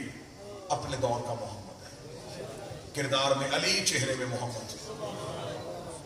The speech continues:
اس بادشاہ کے پاس ایک فضائل ایسا ہے جو بارہ میں سے کسی کے پاس نہیں۔ اس کا دادا بھی امام ہے، اس کا نانا بھی امام ہے۔ اس کا دادا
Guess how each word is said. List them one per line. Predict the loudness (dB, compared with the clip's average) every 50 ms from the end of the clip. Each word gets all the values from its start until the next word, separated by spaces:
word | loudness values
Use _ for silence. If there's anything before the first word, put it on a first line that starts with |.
| -12 -12 -10 2 12
اس | 12 12 12 12
بادشاہ | 12 12 12 12 12 12 12 12 10
کے | 10
پاس | 10 10 10 12 12 10
ایک | 10 10 4 2 0
فضائل | 0 6 8 8 8 10 8
ایسا | 10 10 10 8 8 4
ہے | 2
جو | 2 4 6
بارہ | 6 6 8 6 4
میں | 2 2
سے | 0 0 -2 -2
کسی | -2 -2
کے | -2 -2 -4 -4
پاس | -4 -2 -2 -2
نہیں۔ | -2 -4 -6 -8 -8 -6 -6 -6 -6 -4 -4 -4 -4 -2 -2 -2 -4 -4 -4 -4 -4 -4 -4 -2 -2 -2 0 4
اس | 8 8 10
کا | 10 10 12
دادا | 12 12 12 12 12 12
بھی | 12 12 10 10
امام | 10 10 10 10 8 8
ہے، | 8
اس | 8
کا | 8 8
نانا | 6 8 6 8 8 8
بھی | 6 6 4 4
امام | 4 2 2 2
ہے۔ | 0 -2 -2 -2 0 0 2 2 4 6 8 10 10 10 10 10 10 8 8 8 8 8 6 6 4 4 4 4 4 2 4 4 4 2 2 2 2 2 2 0 0 0 0 0 0 0 0 -2 -4 -6 -8 -10 0 10
اس | 12 12 12
کا | 12 12
دادا | 12 12 12 12 12